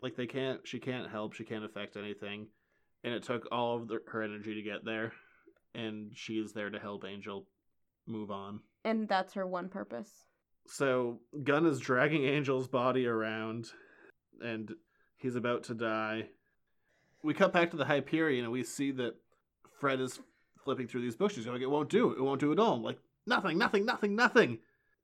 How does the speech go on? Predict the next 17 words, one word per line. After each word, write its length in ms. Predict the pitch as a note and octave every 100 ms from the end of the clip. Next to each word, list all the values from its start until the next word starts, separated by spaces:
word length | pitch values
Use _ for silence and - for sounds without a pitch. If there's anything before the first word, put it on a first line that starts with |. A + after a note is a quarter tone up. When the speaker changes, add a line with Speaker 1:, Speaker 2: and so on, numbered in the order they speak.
| _
Speaker 1:
And 120 | B2 A#2+
Nina 260 | D3 E3+
just 200 | A#2+ A#2
looks 200 | C3+ C3+
at 60 | A2
Wes. 280 | A#2+ C3+ -
She's 220 | - -
like, 320 | - _ - - _ _ _ _
"Well, 220 | D#3 - - _ _ _
what's 140 | -
going 220 | D3+ D#3+
on 140 | D#3+ E3
here?" 240 | F3 E3+ - _ _ _ _ _ _
Speaker 2:
Is 140 | A3
she 260 | - - G#3
nanners? 420 | G#3+ G#3+ A3+ A#3+ - _ _ _ -
Speaker 1:
<laughs> 140 | -